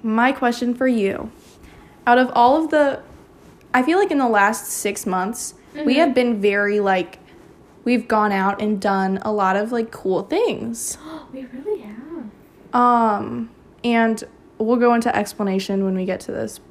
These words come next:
Speaker 1: part, but, like, which is your favorite that we've been on?
Speaker 2: Hands down, art museum.
Speaker 1: Mm.
Speaker 2: First of all, love art. I love museums. I know it's weird.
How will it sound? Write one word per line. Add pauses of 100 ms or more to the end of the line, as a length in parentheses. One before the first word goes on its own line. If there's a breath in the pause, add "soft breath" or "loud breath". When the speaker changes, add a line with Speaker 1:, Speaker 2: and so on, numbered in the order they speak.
(480)
Speaker 1:
part,
but,
like,
which
is
your
favorite
that
we've
been
on?
Speaker 2:
Hands
down,
art
museum. (680)
Speaker 1:
Mm.
Speaker 2:
First
of
all,
love
art. (540)
I
love
museums.
I
know
it's
weird.